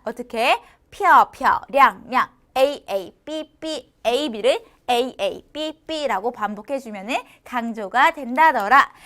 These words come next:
자, 그리고 마지막으로 나도 좋아라는 방법을요, 어떻게 표현한다? 나도 그래, 나 역시 그래.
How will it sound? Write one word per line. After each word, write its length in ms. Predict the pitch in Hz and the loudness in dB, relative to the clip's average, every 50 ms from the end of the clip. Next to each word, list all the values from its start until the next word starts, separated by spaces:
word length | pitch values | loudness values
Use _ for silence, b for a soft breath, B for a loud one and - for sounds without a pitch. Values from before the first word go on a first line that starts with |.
| B B B | B B B
자, 240 | - 392 381 359 349 | 4 6 6 6 6
그리고 180 | 359 370 359 | 4 -2 2
마지막으로 840 | 285 254 247 247 302 359 349 330 302 269 262 233 254 294 294 - B B B B _ | 4 4 4 4 2 0 2 2 2 2 4 4 4 4 4 2 B B B B _
나도 320 | 254 240 262 262 349 359 | 4 4 4 4 0 -6
좋아라는 760 | - - 294 285 285 285 294 277 262 269 262 302 339 392 - | -6 -4 0 2 4 4 4 4 4 2 2 2 -2 -2 -2
방법을요, 680 | 370 311 240 220 226 247 277 285 247 262 254 262 262 | -4 -10 -10 -6 -2 -2 -2 0 -2 -4 -4 0 0
어떻게 300 | 226 208 220 - 285 294 | 0 0 -2 -6 -12 -12
표현한다? 680 | 320 320 294 262 240 233 214 202 196 226 277 440 - - _ _ | -8 -6 -4 -4 -4 -4 -6 -2 2 4 4 4 2 -2 _ _
나도 440 | - 247 226 220 226 - 403 466 440 | 0 2 4 4 2 2 -2 -4 -4
그래, 460 | - 330 262 240 226 247 247 226 196 - | -4 -4 -4 -2 -2 -2 -2 -4 -4 -2
나 240 | - 196 190 196 208 | 0 0 2 2 0
역시 400 | 247 294 - - - 403 403 - | -2 -4 -6 -8 -8 -8 -8 -8
그래. 500 | - 302 240 220 214 226 269 330 370 | -6 -4 0 2 2 4 4 4 4